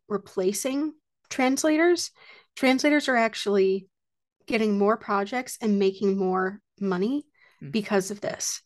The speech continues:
Speaker 1: Um, so what ends up hap-, what ended up happening was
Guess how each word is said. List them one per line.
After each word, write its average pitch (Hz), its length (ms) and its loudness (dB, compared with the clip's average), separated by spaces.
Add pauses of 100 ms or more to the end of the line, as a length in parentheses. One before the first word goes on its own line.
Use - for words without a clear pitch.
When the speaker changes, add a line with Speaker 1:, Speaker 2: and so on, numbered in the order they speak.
(440)
Speaker 1:
Um, 190 300 8
so 214 160 6
what 254 160 6
ends 269 160 4
up 208 100 2
hap-, - 380 -2
what 233 180 2
ended 262 160 4
up 220 80 2
happening 202 560 0
was 196 460 2